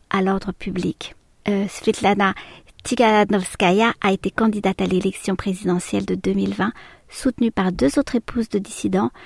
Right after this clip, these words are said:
Veronika Tsepkalo et Maria Kolesnikova. Yulia Navalnaya rappelle aussi une autre femme politique, Corazon Aquino, dont le mari a été assassiné. Et cette dernière est devenue par la suite la première présidente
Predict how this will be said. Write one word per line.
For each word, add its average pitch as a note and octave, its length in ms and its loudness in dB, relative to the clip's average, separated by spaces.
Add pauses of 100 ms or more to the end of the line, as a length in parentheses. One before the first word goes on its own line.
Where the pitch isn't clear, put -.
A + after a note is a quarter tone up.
(260)
Veronika A#3 840 0 (240)
Tsepkalo G#3+ 720 2 (240)
et G3+ 120 4
Maria A3 560 2 (120)
Kolesnikova. F#3+ 840 -4 (480)
Yulia A3+ 400 4
Navalnaya G3+ 560 4
rappelle G3 340 0
aussi G3+ 240 -2
une F#3+ 180 4
autre B3 220 0
femme G#3 280 0
politique, G3+ 640 -4 (440)
Corazon A3 500 4 (160)
Aquino, G#3 480 2
dont G3+ 100 2
le F#3+ 140 4
mari F#3 440 0
a F3+ 100 0
été F3+ 260 -2 (100)
assassiné. G3+ 680 0 (420)
Et G3+ 40 -4
cette G#3+ 180 0
dernière G3 380 2
est F#3+ 80 0
devenue F#3 420 0
par E3+ 160 0
la F3+ 120 0
suite - 280 -6 (140)
la F#3+ 100 2
première A3+ 540 2
présidente G3+ 720 0